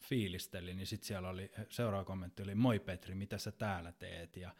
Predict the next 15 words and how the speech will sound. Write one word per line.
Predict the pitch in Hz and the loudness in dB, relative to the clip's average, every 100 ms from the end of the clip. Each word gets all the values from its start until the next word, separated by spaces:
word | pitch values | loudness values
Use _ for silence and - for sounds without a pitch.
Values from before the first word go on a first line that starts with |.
| - - | -20 -4
sit | 123 117 | -2 0
se | 113 | 2
rupesi | 104 104 - | 2 0 -2
kommentoimaan | 101 95 95 90 95 95 95 95 | -4 -4 -4 -2 -2 0 0 0
siihen, | - 113 98 90 90 87 | 2 2 4 2 -2 -4
ja | 90 - - - | -6 -10 -20 0
mä | 151 | 6
olin | 151 113 | 6 8
sillain | 123 117 110 107 | 6 8 10 10
niin | 110 | 10
kuin | 120 139 | 8 8
ite | 117 | 6
kattelin, | 95 - 92 - 98 95 | 0 -2 -4 -2 -2 0
että | 127 | 0
mitä | - 175 135 | 0 0 0